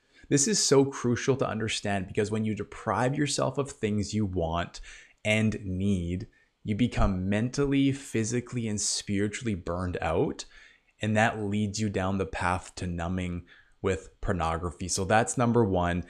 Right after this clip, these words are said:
You can understand why deprivation is so important. It can cause so many present day problems, because when you deprive yourself, you're going to eventually go down the path to watching pornography, because you're gonna feel burned out, like your needs don't matter.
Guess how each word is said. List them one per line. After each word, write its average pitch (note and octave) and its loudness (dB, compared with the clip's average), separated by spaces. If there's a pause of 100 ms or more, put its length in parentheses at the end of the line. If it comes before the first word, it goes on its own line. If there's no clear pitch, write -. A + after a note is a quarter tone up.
(140)
You G#2 2
can G#2 2
understand F#2 -2
why F2+ 0
deprivation F2+ -2
is - -4
so G2 0
important. F#2 -4
It F2+ -8
can G2+ -2
cause F#2+ -2
so G2+ 0
many G2+ 0
present G2 -2
day F#2 -2
problems, F#2+ -2
because F2 -4
when F2+ -4
you F#2 -4
deprive C#3 0
yourself, F#2 2 (320)
you're G#2 0
going G#2 0
to G#2+ 2
eventually F#2+ -2
go F2+ 0
down F#2 -2
the E2+ -4
path F2 -2 (220)
to G2 0
watching E2+ -2
pornography, E2+ -4
because E2+ -4
you're F#2+ 0
gonna F2 -2
feel E2+ -2 (180)
burned F2+ 2
out, E2 0
like E2+ -4
your F#2 0
needs F2 -4 (360)
don't E2 -2 (200)
matter. D#2+ -2